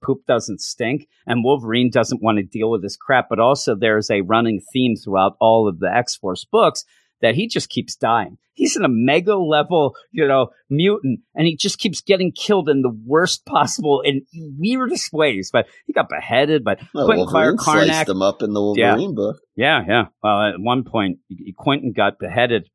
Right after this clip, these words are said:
Speaker 1: right at the same time that Wolverine got cut in half a-, and was just clawing himself to get some. Quentin Quire, Karnak, Daredevil, Punisher, and Wolverine. And now my most hated in the same order. These are the,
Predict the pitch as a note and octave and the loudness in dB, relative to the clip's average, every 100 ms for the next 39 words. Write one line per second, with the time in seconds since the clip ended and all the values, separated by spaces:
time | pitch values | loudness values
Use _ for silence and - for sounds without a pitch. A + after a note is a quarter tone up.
0 | _ - A#2 A2 A2 - - C3 G#2 F#2+ | _ 0 0 2 0 -2 -8 -4 -4 -2
1 | B2 A#2+ G2+ G2+ A2 F2+ G2+ G#2+ F#2 F2+ | 0 0 0 -2 -4 -2 -4 -4 -2 -6
2 | - - A2 G#2 F#2 A2 A2+ E2 - _ | -4 -4 -4 -6 -8 -4 -2 -4 -10 _
3 | _ _ _ _ G#2+ G#2+ B2+ A2 - C#3 | _ _ _ _ -2 0 -2 -4 -6 -8
4 | - - - B2+ B2+ B2+ G2 A2 - - | -6 -8 0 2 4 2 -2 -6 -2 0
5 | F2 - G2 A#2+ A#2 - G#2+ - _ _ | 0 -4 -4 -2 -2 -2 -4 -4 _ _
6 | - A#3+ A#3 D3 D3+ D3 C#3 - C#3 C3+ | -2 0 -2 -2 0 0 -2 -2 -2 0
7 | C3 B2 - A#2+ A2+ A2 G#2 - A2 G#2+ | -2 -2 -2 0 0 -2 -4 -4 -4 -4
8 | - G2 F#2+ F#2+ F2 E2 D2 F#2 A2 G#2+ | -2 0 0 0 -2 -8 -8 -4 -2 0
9 | G#2+ G#2+ G#2 _ A#2 A2+ A2 G#2+ - D#3 | 2 0 -2 _ -2 2 0 -2 -2 -2
10 | C3+ A#2+ G#2+ - - B2+ A2+ G#2+ E2 D2 | -2 -4 -6 -6 -2 0 2 2 0 -4
11 | F2+ G#2+ A#2 F2 | -6 -4 -6 -6